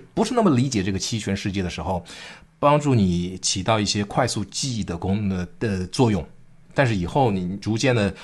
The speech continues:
对这个东西理解的非常深刻的话，恐怕这句话没，对你来说没意义。好，我们刚才讲了这个 long call，还是希望大家能够以镜像的角度去思考一下，没有讲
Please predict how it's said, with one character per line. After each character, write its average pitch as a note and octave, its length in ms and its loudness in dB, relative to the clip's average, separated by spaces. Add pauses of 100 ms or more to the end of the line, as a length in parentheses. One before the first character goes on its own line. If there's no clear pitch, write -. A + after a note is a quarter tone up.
(140)
对 A#2+ 120 -2
这 A#2 120 0
个 A2+ 60 0
东 A#2 120 0
西 A2+ 160 -2
理 G#2 120 2
解 G2+ 120 -2
的 F2 60 -2
非 A2 140 -4
常 G2+ 120 0
深 G#2 140 -4
刻 G#2 80 -2
的 G2 60 -2
话， F#2 300 2
恐 - 220 -8
怕 F2+ 80 -6
这 D#3+ 140 -4
句 E3 80 -4
话 D3+ 340 2 (320)
没， D#3 200 -2
对 E3+ 140 0
你 A2+ 60 2
来 G2 80 2
说 - 100 -2
没 C3+ 120 0
意 A2+ 140 0
义。 C2 100 -8 (1300)
好， - 320 0 (380)
我 - 40 -6
们 A#2 80 -4
刚 D#3 140 2
才 D#3+ 140 0
讲 F2+ 280 -2
了 F#2+ 80 0
这 C3 120 -2
个 A2+ 60 0
long F#2 300 0
call， F#2+ 300 -6 (840)
还 D3+ 120 0
是 E3 140 2
希 - 160 0
望 B2 200 6
大 A2+ 120 0
家 G#2+ 140 0
能 G2+ 180 0
够 G#2+ 280 -2 (360)
以 F2+ 200 -10 (120)
镜 D#3+ 320 4
像 A2 160 0
的 G2 80 2
角 F2 220 0
度 F#2+ 100 -6
去 F#2+ 180 -8
思 F#2+ 220 -6
考 D#2+ 240 -6
一 - 20 -8
下， E2 260 -6 (680)
没 F#3 140 2
有 D4+ 100 2
讲 G2+ 260 0